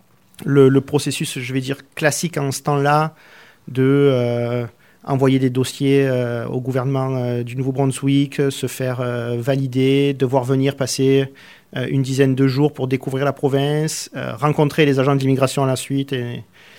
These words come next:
et pendant cette visite-là, eh ben, euh, nous, on, on s'est limité à trois, trois grandes villes, hein, euh,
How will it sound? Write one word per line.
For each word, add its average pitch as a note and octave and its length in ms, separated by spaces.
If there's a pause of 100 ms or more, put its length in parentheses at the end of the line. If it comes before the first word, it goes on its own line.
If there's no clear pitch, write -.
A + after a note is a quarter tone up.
(600)
et D3+ 100
pendant D#3+ 220
cette D#3 180
visite-là, C#3 560
eh G#3 40
ben, C#3 180
euh, B2+ 440 (280)
nous, D3 100
on, D3 100
on C#3 80
s'est - 140
limité C3+ 340
à C3 100
trois, C3 360
trois C3+ 180
grandes B2+ 220
villes, C#3 220
hein, C#3+ 180
euh, A#2+ 240